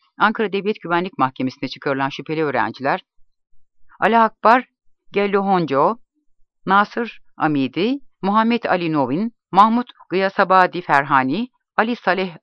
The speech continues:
Aoun, Ali Maşhat Dep, Ali Altaher Arabi, Saleh Ali Sadek, Abdullah Abdülhamit Muhammed, Bassam Mahfud Muhammed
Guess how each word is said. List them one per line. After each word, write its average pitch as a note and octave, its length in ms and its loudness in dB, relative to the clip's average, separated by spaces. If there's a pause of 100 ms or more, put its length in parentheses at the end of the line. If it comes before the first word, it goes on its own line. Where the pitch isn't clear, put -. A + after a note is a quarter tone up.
Aoun, E3 480 4 (800)
Ali G3 160 4
Maşhat F#3+ 500 2 (120)
Dep, D3+ 260 -4 (880)
Ali A3+ 240 4
Altaher F#3 640 4
Arabi, C#3 580 0 (560)
Saleh A3+ 480 -4
Ali F3+ 220 0
Sadek, D#3+ 440 -4 (460)
Abdullah G#3 520 2
Abdülhamit D#3+ 640 -2
Muhammed, C#3 440 0 (380)
Bassam G#3+ 460 0
Mahfud E3 680 -2
Muhammed C#3+ 520 -2